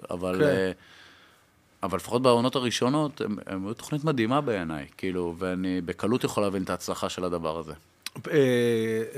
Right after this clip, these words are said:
Speaker 2: כל הפורמטים האלה, איך, איך לא הגע-, אף פעם לא פנו אליך? רצו
Speaker 1: בטח
Speaker 2: שתהיו-
Speaker 1: שפנו,
Speaker 2: אז
Speaker 1: לא עברתי אודישנים. נכש-,
Speaker 2: מה?
Speaker 1: נכשלתי רצח.
Speaker 2: איזה,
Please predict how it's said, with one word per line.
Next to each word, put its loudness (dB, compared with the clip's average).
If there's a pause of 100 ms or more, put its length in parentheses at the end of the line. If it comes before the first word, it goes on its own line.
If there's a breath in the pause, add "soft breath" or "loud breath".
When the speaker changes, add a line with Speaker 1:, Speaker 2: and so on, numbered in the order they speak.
(100)
Speaker 2:
כל 6
הפורמטים 2
האלה, 4
איך, 2
איך -2
לא 4
הגע-, 4
אף -4
פעם -2
לא -4
פנו -2
אליך? 0
רצו -2
Speaker 1:
בטח 4
Speaker 2:
שתהיו- 0
Speaker 1:
שפנו, 0
Speaker 2:
אז 6
Speaker 1:
לא 6
עברתי 4
אודישנים. 0 (680)
נכש-, 0
Speaker 2:
מה? 12 (100)
Speaker 1:
נכשלתי 0
רצח. -2
Speaker 2:
איזה, -2